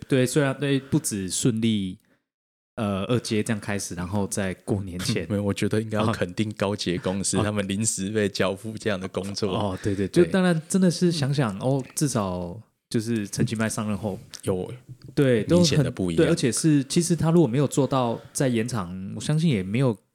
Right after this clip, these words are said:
Speaker 1: 太多人会苛责了。但你愿意这样子再延个两个小时，对，他，大家就是再累一点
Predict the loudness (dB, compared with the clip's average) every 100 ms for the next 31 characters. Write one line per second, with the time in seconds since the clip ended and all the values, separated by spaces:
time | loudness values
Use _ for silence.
0 | _ -2 0 2 2 0 -4 0 2 2
1 | 0 -6 -10 -2 0 0 4 4 4 0
2 | 2 0 0 -4 -6 -10 -20 _ -2 0
3 | 0 2 0 -2 -4 -4 -4 -6 -8 -10
4 | -16 _ -4 -2 -6 -4 -2 0 0 0
5 | 0 2 0 -2 -8